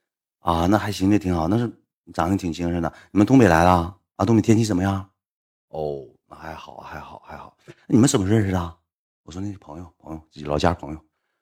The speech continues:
”“啊，你们家一个地方的？”“啊，那还很好的，那很好的。那我们也是刚认识，很好。那个有机会一定去我们那玩一玩啊。”那个，嗯，嗯，好，好，嗯，嗯，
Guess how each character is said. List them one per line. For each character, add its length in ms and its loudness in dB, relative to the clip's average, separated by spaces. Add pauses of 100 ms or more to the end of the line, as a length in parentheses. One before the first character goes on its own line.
(120)
”“啊， 300 2
你 100 4
们 100 -2
家 140 4
一 80 4
个 80 4
地 140 2
方 140 -2
的 60 -2 (1300)
？”“啊， 600 0
那 60 -2
还 140 -6
很 180 -4
好 160 -4
的， 160 -4
那 120 -6
很 120 -8
好 140 -8
的。 100 -18 (300)
那 160 -2
我 80 0
们 100 2
也 80 0
是 220 -10
刚 160 -4
认 160 -4
识， 100 -12
很 160 -8
好。 220 -12
那 100 -6
个 100 -4
有 120 -2
机 140 -10
会 120 0
一 60 -4
定 140 -8
去 100 -4
我 40 0
们 100 -2
那 60 -2
玩 200 -2
一 20 0
玩 160 0
啊。” 140 -8 (240)
那 160 -10
个， 100 -6 (380)
嗯， 400 -8
嗯， 40 -10
好， 240 0
好， 360 -10
嗯， 240 -10
嗯， 200 -8